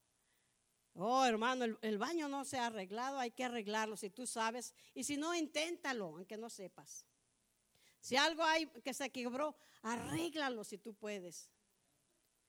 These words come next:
Los músicos hacemos muchísimas cosas, hermano, pero tenemos que estar siempre en todo para que la iglesia funcione bien. Tenemos que ver si no, si, si por algún motivo no se barrió,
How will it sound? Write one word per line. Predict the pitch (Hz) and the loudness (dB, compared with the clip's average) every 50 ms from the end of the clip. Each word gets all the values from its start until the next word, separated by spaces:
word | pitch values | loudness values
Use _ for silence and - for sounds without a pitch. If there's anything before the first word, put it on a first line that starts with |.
| _ _ _ _ _ - - | _ _ _ _ _ -16 -4
Los | - 349 392 | 0 0 2
músicos | 415 427 - 392 - 370 294 | 2 2 0 0 -4 -2 -2
hacemos | 311 277 - 320 320 320 | 0 0 2 2 2 2
muchísimas | 302 285 - 302 277 - 285 262 - - | 2 0 0 -2 -6 -4 -4 -4 -6 -4
cosas, | - 277 254 - - 190 | -4 -6 -6 -4 -4 -4
hermano, | 185 180 165 151 147 143 123 - _ _ _ _ _ _ _ _ _ _ _ _ _ _ | -4 -4 -4 -4 -6 -10 -14 -20 _ _ _ _ _ _ _ _ _ _ _ _ _ _
pero | - 214 214 | -8 -8 -6
tenemos | 208 233 226 254 277 269 - | -2 -2 -2 -2 -2 -4 -6
que | - | -6
estar | 277 - 294 285 | -6 -6 -6 -6
siempre | - - 311 311 302 285 - 247 233 247 233 _ _ _ _ _ _ _ _ _ _ _ _ _ - | -6 -4 -4 -4 -6 -6 -6 -8 -10 -10 -10 _ _ _ _ _ _ _ _ _ _ _ _ _ -10
en | 196 190 | -10 -8
todo | - 214 226 220 202 202 196 _ _ _ _ _ _ _ _ _ _ _ _ _ _ _ _ | -4 -4 -4 -4 -4 -8 -10 _ _ _ _ _ _ _ _ _ _ _ _ _ _ _ _
para | - 190 185 185 | -6 -6 -6 -4
que | - 196 | -4 -2
la | 185 185 | -2 -2
iglesia | 180 196 202 196 220 | -2 -2 -6 -6 -8
funcione | 190 208 180 165 185 180 185 180 | -8 -10 -10 -8 -6 -8 -8 -8
bien. | 180 175 175 190 _ _ _ _ _ _ _ _ _ _ _ _ _ _ _ _ _ _ _ _ _ | -8 -12 -12 -14 _ _ _ _ _ _ _ _ _ _ _ _ _ _ _ _ _ _ _ _ _
Tenemos | - 226 262 269 - | -6 -4 -4 -4 -4
que | - 262 | -4 -2
ver | 254 247 | -2 -2
si | 247 - 226 | -4 -4 -4
no, | 233 254 269 | -4 -4 -6
si, | 262 - - - 233 233 - - | -6 -10 -8 -4 -4 -4 -2 -4
si | - 240 226 | -6 -6 -6
por | - 247 254 | -2 0 0
algún | 262 302 370 427 | 2 2 2 2
motivo | 415 392 277 349 320 302 285 | 2 2 2 0 -2 -2 -2
no | 294 330 349 | 0 0 2
se | 370 370 | 4 4
barrió, | 359 330 311 339 359 415 403 | 4 4 2 2 0 -2 -2